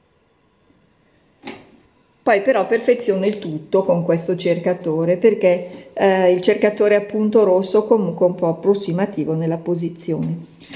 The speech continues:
Poi, allora, eh, come vi ho detto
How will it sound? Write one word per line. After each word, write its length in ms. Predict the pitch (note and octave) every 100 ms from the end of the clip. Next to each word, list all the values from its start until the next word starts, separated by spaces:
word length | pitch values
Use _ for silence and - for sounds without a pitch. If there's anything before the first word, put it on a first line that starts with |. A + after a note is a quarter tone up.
| - - _ -
Poi, 420 | F#3+ E3+ D#3+ E3 E3 - - - -
allora, 400 | A3+ G#3 C3+ - - - - - - - - - _ _ _ _ _ _ _ _ _ _ _ _ _ -
eh, 320 | G#3+ G#3+ G#3+ G#3+
come 220 | D#4 D#4+
vi 80 | F4
ho 80 |
detto 760 | A#3+ D3 - - A3+ B3+ C4